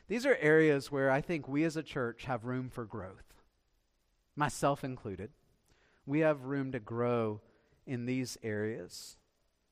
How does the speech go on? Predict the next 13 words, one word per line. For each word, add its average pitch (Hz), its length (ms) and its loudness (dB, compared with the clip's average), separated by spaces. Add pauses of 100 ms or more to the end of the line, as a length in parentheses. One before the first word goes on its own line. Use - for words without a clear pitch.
(2000)
And 123 160 -12
I'll 120 120 -8
say 147 200 0
them 123 200 -2
in 117 60 -8
the 117 100 -6
form 123 420 -6
of 104 120 -10 (180)
resolution. 104 680 -10 (800)
First, 160 400 -2 (1400)
let 156 180 2
us 240 180 -2
resolve 127 840 0